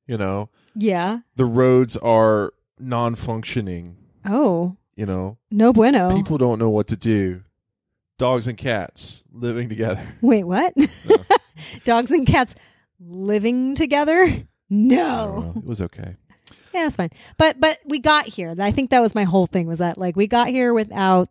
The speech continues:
Speaker 2: the apocalypse that if you would have asked me last year, like, "Hey, what will next year's fourth of July look like?" I would have been like, "Oh, I don't know. We're all dead." So we didn't die.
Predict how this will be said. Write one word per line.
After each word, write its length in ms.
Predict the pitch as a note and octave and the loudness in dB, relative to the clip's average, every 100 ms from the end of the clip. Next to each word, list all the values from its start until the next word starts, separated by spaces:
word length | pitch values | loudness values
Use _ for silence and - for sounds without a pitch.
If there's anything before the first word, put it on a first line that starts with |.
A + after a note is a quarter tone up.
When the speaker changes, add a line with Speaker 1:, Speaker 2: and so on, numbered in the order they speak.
| _ | _
Speaker 2:
the 640 | G3 F#3 G3 G3 F#3 F#3+ - _ _ _ _ _ _ | -14 -10 -6 -4 -4 -6 -10 _ _ _ _ _ _
apocalypse 880 | - - - A#3+ A#3+ G#3+ F3+ - - | -4 -2 2 0 0 0 0 0 -4
that 300 | F#3+ E3+ E3+ | -4 -2 -4
if 100 | G#3+ | 0
you 60 | B3 | 4
would 60 | A#3 | 4
have 80 | A3 | 2
asked 180 | G#3 - | -2 0
me 160 | F#3 | -2
last 400 | E3+ F3 G#3 - | -2 -2 -4 -2
year, 120 | F3 | -4
like, 120 | E3+ F#3 | -4 0
"Hey, 140 | E4 | 2
what 180 | D4+ E4+ | 2 2
will 120 | F#4+ | 0
next 320 | D#4+ F#4 - | -2 -4 -4
year's 220 | C4+ G#3 C#3+ | 2 2 4
fourth 260 | G3+ F#3 | 2 2
of 60 | F#3 | 0
July 300 | F#3+ F3 F3 | 0 2 2
look 200 | F#3 - | 0 -2
like?" 220 | F3 E3 | -4 0
I 60 | F3+ | 2
would 80 | F3 | 4
have 40 | |
been 140 | F3+ | 2
like, 180 | E3+ E3 F#3 | 0 -6 -4
"Oh, 180 | E3 | -2
I 140 | D#3 D3+ | -2 -2
don't 120 | D3 | -4
know. 220 | D3 C#3+ | -4 -4
We're 220 | D#3 D#3+ | -2 -2
all 100 | D#3 | -2
dead." 400 | D3+ D3+ D#3 F#3 - _ _ _ _ _ _ _ _ | -2 -2 0 -2 -4 _ _ _ _ _ _ _ _
So 460 | - G3 F3+ F3 E3 F3+ | 0 4 4 4 2 0
we 120 | A3+ | -2
didn't 320 | G#3+ D4 C#4+ | 0 -2 -2
die. 520 | C4 D4 F#3+ D3 D#3+ | -2 -2 -2 -6 -10